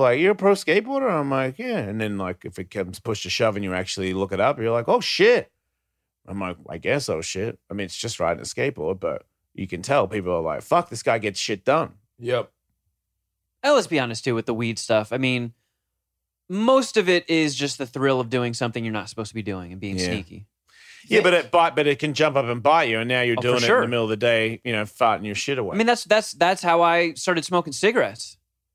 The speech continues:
Speaker 3: It was, it was fun to sneak around and try and not get caught and s-, and, and smoke ciggies. And then all of a sudden,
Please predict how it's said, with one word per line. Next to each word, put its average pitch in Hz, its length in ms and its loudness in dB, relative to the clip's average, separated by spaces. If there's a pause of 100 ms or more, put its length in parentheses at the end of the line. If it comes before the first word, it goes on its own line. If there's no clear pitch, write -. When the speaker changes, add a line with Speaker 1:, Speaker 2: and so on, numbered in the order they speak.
(400)
Speaker 3:
It 147 60 0
was, 143 180 0
it - 80 0
was 160 180 4
fun 165 520 0
to - 120 -10
sneak 151 380 -2
around 120 340 0
and 113 80 -8
try 123 220 -2
and 117 80 -2
not 113 160 -4
get 113 160 -6
caught 113 300 -2
and 117 100 -10
s-, - 160 -12
and, 113 260 -8 (460)
and 131 100 -8
smoke 135 300 -2
ciggies. 113 460 -4
And 131 120 -2
then 147 140 4
all 151 140 4
of 147 80 0
a 147 40 -2
sudden, 151 440 2